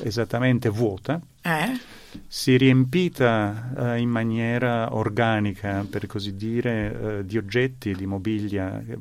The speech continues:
Speaker 1: acquistavo fortunatamente mobili antichi,
Speaker 2: Eh.
Speaker 1: oggetti antichi, avevo scoperto.
Speaker 2: Siamo negli anni?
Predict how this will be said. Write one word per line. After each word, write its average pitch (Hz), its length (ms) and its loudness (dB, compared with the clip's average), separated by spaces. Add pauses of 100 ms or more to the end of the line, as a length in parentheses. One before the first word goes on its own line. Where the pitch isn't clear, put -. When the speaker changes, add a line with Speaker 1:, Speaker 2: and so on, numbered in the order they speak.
Speaker 1:
acquistavo 113 1160 -2
fortunatamente 110 880 -4 (360)
mobili 120 260 -2
antichi, 117 480 -6
Speaker 2:
Eh. 120 180 2
Speaker 1:
oggetti 113 340 -4
antichi, 107 460 -8
avevo 101 160 -8
scoperto. 104 720 -10
Speaker 2:
Siamo 208 340 4
negli 185 220 4
anni? 233 540 2